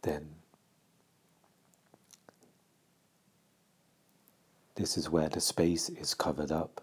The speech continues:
and suffering appears. Suffering is, I don't know if created is the right word, but suffering happens.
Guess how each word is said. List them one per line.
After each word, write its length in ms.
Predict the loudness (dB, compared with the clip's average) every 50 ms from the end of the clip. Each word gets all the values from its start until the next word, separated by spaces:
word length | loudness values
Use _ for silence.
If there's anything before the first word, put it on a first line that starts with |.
| -20 _ _ -6
and 320 | -6 -4 -4 -6 -4 0
suffering 640 | 4 6 8 8 8 6 2 -2 -2 -2 -4 -10 -12 -16 -18 -20 _ _ _ _ _ _ _ _ _ _ _ _ _ _ _ _ _ _ _ _ _ -10 -6
appears. 680 | -4 -4 -4 -4 -4 -4 -4 -4 -4 -6 -10 -12 -12 -14 -16 -20 -20 _ _ _ _ _ _ _ _ _ _ _ _ _ _ -20 -20 -18 -18 -10
Suffering 560 | -6 -4 0 0 0 0 0 0 0 0 -2 -6 -6
is, 260 | -2 -2 -2 -2 -4 -12 -18 -20 -20 -20 -20 -20 -20 -20 _ _ _ _ _ _ _ _ _ _ _ _ _ _ _ _ _ _ _ _ _ _ -10
I 40 | -8
don't 120 | -6 -6 -4
know 60 | -6
if 120 | -6 -6
created 760 | -6 -4 0 4 6 8 8 8 6 4 0 -4 -4 -6 -8
is 120 | -8 -8 -6
the 120 | -6 -4
right 300 | -4 -4 -4 -4 -6 -8 -6 -4
word, 240 | -2 -2 -2 -4 -8 -8
but 160 | -8 -6 -2
suffering 460 | 0 2 2 2 2 0 -2 -2 -2 -4
happens. 800 | -4 -6 -6 -6 -6 -6 -10 -10 -10 -12 -10 -10 -10 -10 -10